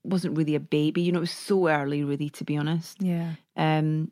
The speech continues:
Speaker 1: but we told Rudy about it and stuff, you know. Um, and we used to, we joked about it as well when I was, about it being like, um, Danny DeVito and Arnold Schwarzenegger, you know, <laughs> twins sort of thing. Um, but, um, but yeah, but that, but this, it was, it was quite,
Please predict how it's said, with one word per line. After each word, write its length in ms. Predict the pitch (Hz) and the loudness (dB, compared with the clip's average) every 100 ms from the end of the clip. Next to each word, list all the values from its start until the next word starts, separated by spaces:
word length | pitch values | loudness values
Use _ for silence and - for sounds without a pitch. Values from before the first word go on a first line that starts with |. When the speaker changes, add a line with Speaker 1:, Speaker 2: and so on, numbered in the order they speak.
| _ | _
Speaker 1:
but 100 | 220 | 2
we 120 | 240 | 2
told 340 | 233 - 294 208 | 2 2 2 4
Rudy 160 | 165 | 2
about 300 | 139 131 135 | 0 0 0
it 80 | 143 | 0
and 100 | - | -2
stuff, 420 | - 151 180 - | -2 -2 -2 -2
you 80 | 196 | 0
know. 280 | 185 160 165 - _ _ _ _ _ | 0 0 -2 -8 _ _ _ _ _
Um, 240 | 156 156 151 | -2 0 2
and 80 | |
we 80 | 202 | 2
used 160 | 220 214 | 2 2
to, 80 | 185 | 0
we 180 | 214 | 2
joked 340 | 208 202 202 185 | 2 2 2 0
about 240 | 143 143 | 2 2
it 40 | 131 | 2
as 100 | 165 | 2
well 200 | 165 156 | 2 4
when 100 | 151 | 2
I 100 | 147 | 0
was, 240 | 147 - - - | -2 -6 -6 -4
about 260 | 143 156 | 0 2
it 100 | 147 | 2
being 180 | - 156 | 2 2
like, 240 | 151 143 - | 2 -2 0
um, 360 | 156 147 147 151 - - - | 2 2 0 -4 -10 -8 0
Danny 240 | 165 165 | 2 2
DeVito 360 | 160 175 165 156 | 0 2 4 4
and 80 | 151 | 4
Arnold 180 | 151 | 2
Schwarzenegger, 580 | 143 160 - - 131 143 | 2 0 2 0 2 0
you 60 | 143 | 0
know, 120 | 151 | -2
<laughs> 20 | |
twins 380 | - 185 160 151 | 0 0 0 0
sort 120 | 262 | -4
of 80 | - | -4
thing. 280 | - 139 175 254 - 240 - - - | -4 -4 -4 -8 -8 -12 -10 -12 -6
Um, 500 | - 156 156 156 151 - - - - | 0 2 4 2 -2 -6 -16 -18 -2
but, 240 | 160 156 - | 2 2 2
um, 560 | 160 156 151 151 147 - - | 2 4 2 -2 -4 -6 -2
but 160 | 175 | 0
yeah, 260 | 196 196 165 | 2 4 2
but 360 | 156 160 - - | 2 2 2 2
that, 220 | 180 170 | 0 2
but 220 | 190 170 | 0 2
this, 240 | 202 180 - | 0 0 0
it 140 | 208 | 0
was, 120 | 190 190 | 0 0
it 120 | 214 | 2
was 120 | 208 | 0
quite, 400 | - - 226 208 | -4 0 2 0